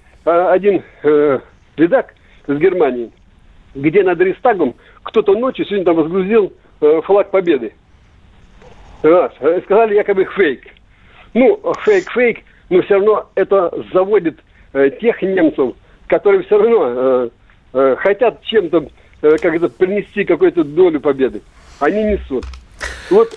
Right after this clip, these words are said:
э, второе ещё. Э, наш, наверно, э,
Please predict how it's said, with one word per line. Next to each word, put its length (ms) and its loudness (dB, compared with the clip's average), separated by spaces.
э, 320 2
второе 500 0
ещё. 340 -6
Э, 320 2
наш, 220 2
наверно, 360 2
э, 500 0